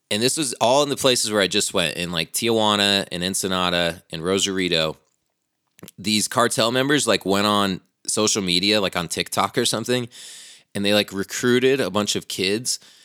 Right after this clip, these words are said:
They're like, "Hey, if you wanna make some money, fucking come meet us here." And basically what they did, they stole a bunch of cars and, like, buses and shit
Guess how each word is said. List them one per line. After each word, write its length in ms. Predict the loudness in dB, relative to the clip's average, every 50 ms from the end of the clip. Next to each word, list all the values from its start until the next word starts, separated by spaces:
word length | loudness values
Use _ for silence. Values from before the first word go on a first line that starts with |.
| _ _ _
They're 120 | -4 -2 -2
like, 140 | -2 0 0
"Hey, 180 | 0 2 2
if 100 | 2 0
you 60 | 0
wanna 220 | 0 0 0 0 -2 -4 _ _ -8
make 380 | -4 -2 0 2 2 2 2
some 200 | 0 0 0 2
money, 600 | 2 4 4 4 4 4 4 4 2 0 -2 -8 _ _ _
fucking 400 | -6 -4 -4 -2 -2 -4 -4 -4
come 260 | -2 -2 -2 0 0
meet 140 | 0 2 2
us 160 | 2 2 2
here." 380 | 2 2 4 4 4 2 0 -2 -4
And 140 | -6 -4 0
basically 400 | 2 2 2 0 -2 -4 -2 0
what 160 | 0 0 0
they 80 | 0 -2
did, 260 | -2 0 0 0 0
they 100 | 0 -2
stole 280 | -2 -2 0 0 2 2
a 60 | 2
bunch 180 | 0 0 -2
of 100 | -2 -4
cars 640 | -4 0 2 2 4 4 4 2 2 0 0 0 -2 -2 _ _ _ _ _ _ _ -8
and, 100 | -6 -4
like, 240 | -2 -2 -4 -4 -2
buses 440 | 0 0 0 0 0 -2 -4 -4 -4
and 120 | -2 -2
shit 380 | 0 0 0 0 -2 -4 -4 -8